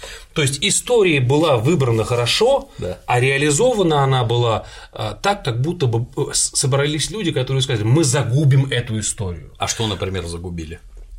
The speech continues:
Speaker 1: Проще спросить, что не загубили.
Speaker 2: А что не загубили?
Speaker 1: Ничего.
Speaker 2: <laughs>
Speaker 1: Понимаете, я когда сел с большой простынёй перед экраном, с листками бумаги и стал заполнять ошибки,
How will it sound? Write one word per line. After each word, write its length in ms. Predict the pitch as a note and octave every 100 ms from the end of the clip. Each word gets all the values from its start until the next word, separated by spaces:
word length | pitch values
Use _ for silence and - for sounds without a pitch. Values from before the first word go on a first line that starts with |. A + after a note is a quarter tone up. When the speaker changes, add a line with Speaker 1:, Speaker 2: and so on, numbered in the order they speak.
| - - - - - -
Speaker 1:
Проще 280 | A2+ A#2 A#2
спросить, 320 | - A#2 B2
что 220 | - A2+
не 200 | G#2+ C3+
загубили. 400 | G#2 F#2 F2+ -
Speaker 2:
А 60 | G2
что 180 | - G#2+
не 220 | F#2+ F#2
загубили? 500 | F2+ F2 F2+ G2+ G2
Speaker 1:
Ничего. 640 | A#2 A#2+ C3 A#2 G#2 F#2
Speaker 2:
<laughs> 840 | D3 E3+ G#3 - - - D3 C3 B2
Speaker 1:
Понимаете, 420 | B2 E3+ - B2+
я 120 | D#3+
когда 360 | D3+ C#3+ D3+ B2
сел 380 | - F3 F3 C3
с 60 |
большой 400 | A2 C#3 C3 D3+
простынёй 560 | C3+ C3+ - D3 C#3+ B2
перед 280 | B2 B2 A#2+
экраном, 640 | C3+ C#3+ B2+ A2+ G#2+ G#2+
с 100 | -
листками 460 | C3 B2+ D#3+ C3 A2+
бумаги 420 | B2 C#3 A2+ G2
и 20 |
стал 300 | G2 C#3+ A#2
заполнять 560 | G2+ G2+ C3+ C#3 C3+ C3+
ошибки, 600 | B2 - C#4+ - G2+ D#2+